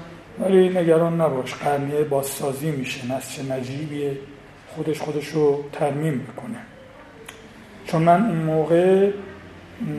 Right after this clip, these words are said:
مثلاً بیش از یه متر و نیم، دو متر رو نمی‌دیدم،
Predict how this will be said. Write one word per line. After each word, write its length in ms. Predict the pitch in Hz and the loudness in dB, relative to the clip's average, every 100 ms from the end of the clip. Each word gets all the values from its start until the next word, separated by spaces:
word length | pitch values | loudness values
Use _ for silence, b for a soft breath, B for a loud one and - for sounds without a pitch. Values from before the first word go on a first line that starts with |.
| 156 | -6
مثلاً 340 | - 170 175 | 0 2 2
بیش 280 | 175 170 175 | 2 2 4
از 300 | 156 - 156 | 4 2 0
یه 160 | 160 | 2
متر 320 | 160 156 - 160 | 4 2 0 -2
و 20 | |
نیم، 140 | 156 | 0
دو 120 | 156 | 0
متر 280 | 151 175 175 | 2 0 0
رو 80 | 196 | 2
نمی‌دیدم، 720 | 185 190 165 123 - - - | 4 4 4 0 -2 -6 -10